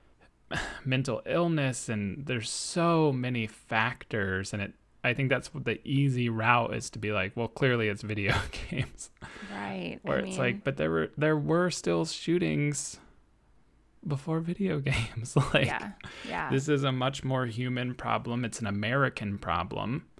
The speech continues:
Speaker 2: Right.
Speaker 1: And honestly, I, if I had to pick a scapegoat, I'm looking at the media. And maybe that's
Speaker 2: Yeah.
Speaker 1: from my, like, media ethics and journalism classes, but I don't know that it helps anyone to have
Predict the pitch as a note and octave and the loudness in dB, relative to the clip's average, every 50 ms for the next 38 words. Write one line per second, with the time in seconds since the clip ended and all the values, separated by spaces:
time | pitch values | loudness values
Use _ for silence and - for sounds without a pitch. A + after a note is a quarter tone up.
0 | - _ - - - - - - - - - - - _ _ - _ _ _ _ | -18 _ -6 -4 -4 -4 -4 -6 -10 -14 -20 -20 -20 _ _ -20 _ _ _ _
1 | _ - - A2 A2 G#2 G#2 G#2 G2+ G2 G2 F#2+ F#2+ F#2 - _ _ _ _ _ | _ -2 -2 0 0 0 -2 -2 -2 -2 -2 -4 -6 -6 -8 _ _ _ _ _
2 | - G2 G2+ G#2 A#2+ C3+ C#3 C#3+ D3 C#3+ - - - C3 B2+ C3+ C#3 C#3+ D3+ D#3 | -2 0 0 2 2 2 2 2 2 -2 -4 -4 -2 0 2 4 4 4 2 2
3 | D3+ - G#2 A2 A#2 B2 B2 A#2+ - - A2+ - A#2 A2+ A2 A#2 B2 B2+ A#2+ C3+ | 2 2 2 2 2 2 2 0 -2 -4 0 0 2 2 4 4 2 4 2 2
4 | B2 A#2+ A#2 - - _ B2+ A#2+ A#2+ - - A#2 B2 B2+ - - - C3 C3+ - | 2 0 0 -2 -4 _ -2 -2 -2 -2 0 0 0 0 0 -2 0 2 2 2
5 | - - - A2 G#2+ A2+ A#2 F#2+ F#2+ A2 A#2+ A#2+ B2 C3 C3+ - C3+ C#3 C#3 C3 | 0 0 0 0 2 2 4 2 2 2 2 0 0 0 0 2 2 2 2 2
6 | C3+ C3 C3+ C#3+ C#3+ C3+ B2 A#2 A2+ A2 A2+ G#2 - - - - - _ _ _ | 2 2 4 4 2 2 2 2 2 2 0 -2 -4 -14 -20 -20 -20 _ _ _
7 | _ _ _ _ _ _ - - - _ _ _ D3 C3+ C3 B2+ B2+ C#3 D#3 D#3 | _ _ _ _ _ _ -20 -20 -20 _ _ _ 4 4 6 6 6 6 6 6
8 | D3+ C#3+ G#2+ G#2+ G#2+ - G#2+ A2 C3 C#3+ C#3 C3 B2 A2+ G#2+ G#2 G#2 - - A#2+ | 6 4 4 0 0 2 2 2 4 4 2 2 2 2 0 -2 -4 -4 -4 -2
9 | A#2 A2+ A2+ A2+ A2 A2 - A2+ A2 - A#2 A#2 A2+ - - G2+ G2 G#2 G2+ B2 | -2 0 0 0 -2 0 0 -2 -2 0 -2 -4 -4 -4 -4 -4 -2 0 0 0
10 | C#3 C3+ A#2+ G#2+ G2+ G2 G2+ - - G2+ F#2+ F#2+ G2 - - - - - - - | 2 0 0 -2 -2 -4 -4 -4 -2 0 0 0 0 -2 -6 -6 -4 -4 -6 -8
11 | - - A2+ G#2 G2 - - - _ _ _ _ _ _ _ - - _ _ _ | -6 -2 -2 0 0 -2 -4 -8 _ _ _ _ _ _ _ -20 -20 _ _ _
12 | _ _ _ A2 A#2 B2 C#3 C#3+ D3+ - - C3 C3 C3+ B2+ B2+ B2 A#2 A#2 C3 | _ _ _ 2 4 4 4 0 0 0 0 0 0 2 0 2 2 2 2 2
13 | A2+ A2 B2+ - - - - B2 A#2+ C#3 E3 E3 C#3+ A#2 G#2 G2 G2+ G2+ G#2+ G2 | 2 0 0 -2 -2 -4 -2 -2 0 0 0 2 2 2 0 0 2 0 0 2
14 | G2+ G#2 G2+ G2+ G2+ G#2+ - | 2 2 2 2 0 -2 -8